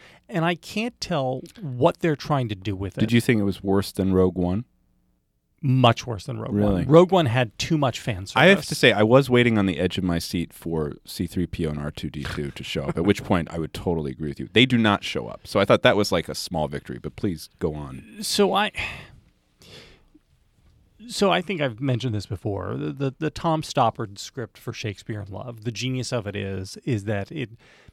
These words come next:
Speaker 1: no matter how much you know about Shakespeare, you come out of it thinking that you got all of the Shakespeare references and that you were the only one. And I think maybe that's what they're striving for. So, like, no matter what level of Star Wars fan you are, you come out of it thinking,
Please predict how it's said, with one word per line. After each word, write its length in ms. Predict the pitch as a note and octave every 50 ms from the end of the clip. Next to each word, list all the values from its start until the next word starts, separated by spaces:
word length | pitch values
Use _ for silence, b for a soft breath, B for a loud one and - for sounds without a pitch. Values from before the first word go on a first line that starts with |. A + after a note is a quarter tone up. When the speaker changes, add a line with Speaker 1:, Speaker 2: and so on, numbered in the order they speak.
| b -
Speaker 1:
no 100 | C#3+ C#3
matter 200 | C#3 C#3 C3+ A#2
how 160 | - D#3+ D#3+
much 200 | D3+ C#3+ - -
you 60 | D3 C3
know 140 | B2 A#2
about 220 | A2 G#2 G#2+ G2 -
Shakespeare, 640 | - - A2+ G#2 - - - - A#2+ A2+ A#2 A#2 A#2+
you 280 | A2+ G2+ G2+ A2+ A2 -
come 380 | - - - - D3+ C3+ B2+
out 180 | A#2+ A#2 A2+ G2+
of 80 | F#2+
it 120 | G#2+ A#2 -
thinking 560 | _ - C3 A#2 F#2+ - A2+ G#2 G2+ G#2+ G2
that 140 | G2+ G#2 G#2
you 200 | G#2 G#2 B2+ C3
got 300 | A#2+ C3+ A#2+ A2+ A2+ - _
all 360 | _ - C#3+ B2+ B2+ C3+ C#3 C3+
of 100 | G#2 G#2
the 80 | A2+
Shakespeare 480 | - - B2 A2+ G#2+ - - B2+ A2 G#2
references 640 | G#2 G2+ F#2+ - - A2 F#2 - - G2+ F#2 F2 G#2
and 100 | A2+ G#2
that 100 | G2 A#2
you 160 | C3 G#2 G2 G2
were 100 | G#2 F#2
the 120 | G2+ F#2+
only 180 | F2+ F2+ F2 F2
one. 380 | E2 F2+ G2 G#2+ - C#3 D#3+ - _ b b b b b b b b b b b b _
And 140 | - E3 D3
I 80 | D#3 D#3+
think 260 | D#3 - A#3+ A#3 -
maybe 380 | F3+ E3 E3 E3+ F3 F#3 F3+ E3
that's 320 | - D3 C#3 - - -
what 100 | D3 -
they're 160 | - A#2+ A2
striving 520 | - - - A#2+ G2+ G#2 G2+ A#2+ A#2+ A2+ -
for. 440 | - C3+ B2+ B2+ B2+ C3 C3+ C3+
So, 160 | B2+ - B2+ A#2
like, 140 | A#2 G#2+
no 60 | A#2 A#2
matter 140 | A#2 A#2 A2+
what 200 | G2+ A#2+ D3 D3+
level 300 | C3 A#2+ A#2 G2+ A2 G#2+
of 80 | F#2
Star 260 | - - - A#2 G#2 G#2
Wars 240 | G#2+ A2+ A2 -
fan 300 | - - C3+ A#2 A2 A2
you 140 | A2 A2 A2
are, 120 | G#2+ G#2 G2+
you 160 | G2 G#2+ A2
come 220 | - - - A#2+
out 140 | A2+ A2 G#2+
of 60 | G#2+
it 100 | G#2+ -
thinking, 280 | - A2 - A#2 A#2